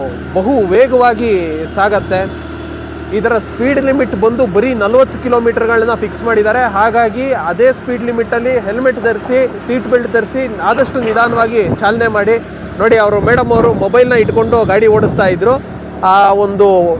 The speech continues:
ನಮ್ಗೆ ಏನಂತೀವಿ, ಪ್ಲಾಟ್‌ಫಾರಮ್ ಮೇಲೇನೆ ಗಾಡಿ ಹತ್ಸಿ ಇಳಿಸಿದಂಥದ್ದನ್ನ ನೀವು ಗಮನಿಸ್ಬೋದು.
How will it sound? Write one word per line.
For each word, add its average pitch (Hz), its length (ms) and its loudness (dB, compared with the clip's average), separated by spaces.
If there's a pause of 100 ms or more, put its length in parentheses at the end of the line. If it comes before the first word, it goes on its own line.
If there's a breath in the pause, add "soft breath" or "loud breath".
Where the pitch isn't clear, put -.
(840)
ನಮ್ಗೆ 190 300 2
ಏನಂತೀವಿ, 226 460 2
ಪ್ಲಾಟ್‌ಫಾರಮ್ 247 580 2
ಮೇಲೇನೆ 254 340 4
ಗಾಡಿ 214 260 2
ಹತ್ಸಿ 220 360 2 (240)
ಇಳಿಸಿದಂಥದ್ದನ್ನ 214 680 -2
ನೀವು 190 280 -2
ಗಮನಿಸ್ಬೋದು. 180 640 -2